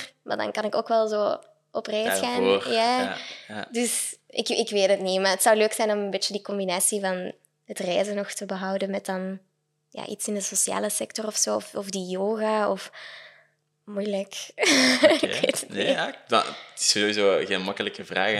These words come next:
Speaker 2: en, en
Speaker 1: Ja.
Speaker 2: moeilijk om over na te denken, maar ik vind het wel interessant om, om eens te polsen naar, naar
Speaker 1: Ja,
Speaker 2: wat voor
Speaker 1: ja.
Speaker 2: u daar belangrijk is.
Speaker 1: Ja. Maar dat is zo grappig, want twee jaar geleden zou ik nooit gedacht hebben dat ik zo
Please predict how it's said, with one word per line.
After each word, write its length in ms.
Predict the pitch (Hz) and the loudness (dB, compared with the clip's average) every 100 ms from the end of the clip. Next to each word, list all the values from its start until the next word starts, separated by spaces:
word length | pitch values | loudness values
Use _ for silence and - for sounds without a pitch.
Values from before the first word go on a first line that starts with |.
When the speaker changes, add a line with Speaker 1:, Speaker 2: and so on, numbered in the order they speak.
| 113 | -2
Speaker 2:
en, 160 | 104 | -4
en 280 | 73 98 104 - - - | -8 -8 -12 -16 -10 -6
Speaker 1:
Ja. 260 | 208 202 | 0 2
Speaker 2:
moeilijk 240 | 220 233 - | 2 0 -2
om 60 | 92 | -2
over 160 | 92 | -2
na 140 | 87 90 | -4 -6
te 120 | 107 | -6
denken, 280 | 98 98 95 | -8 -8 -8
maar 140 | 92 | -8
ik 80 | - | -8
vind 140 | 98 | -12
het 40 | - | -6
wel 60 | 104 | -8
interessant 440 | 98 - 98 101 | -4 -6 -6 -8
om, 240 | 92 92 - _ _ _ _ - | -10 -10 -14 _ _ _ _ -12
om 120 | 95 | -6
eens 140 | 95 | 0
te 100 | - | 0
polsen 440 | - - 107 - 101 | -2 -2 0 0 0
naar, 300 | 95 92 - | 0 -2 -4
naar 100 | 220 | -2
Speaker 1:
Ja, 80 | 226 | 0
Speaker 2:
wat 100 | 220 | 2
voor 100 | 226 | 2
Speaker 1:
ja. 200 | 214 220 | 2 2
Speaker 2:
u 40 | |
daar 160 | 226 - | 0 -2
belangrijk 460 | 90 90 98 92 - | -6 -8 -8 -10 -12
is. 200 | - - _ _ _ | -16 -18 _ _ _
Speaker 1:
Ja. 220 | - 220 220 | -12 -10 -8
Maar 400 | 233 _ - - | -12 _ 0 4
dat 20 | |
is 80 | 254 | 6
zo 100 | 233 | 6
grappig, 240 | 208 285 | 4 4
want 260 | 247 208 - | 2 0 2
twee 140 | 220 | 4
jaar 100 | 220 | 6
geleden 460 | 220 190 220 226 220 | 4 2 6 4 4
zou 140 | 208 | 2
ik 100 | 208 | 2
nooit 220 | 202 202 | 0 0
gedacht 260 | - 196 196 | 0 -4 -4
hebben 160 | 220 208 | -2 -2
dat 80 | 196 | 0
ik 60 | |
zo 320 | - 196 202 | 0 0 -2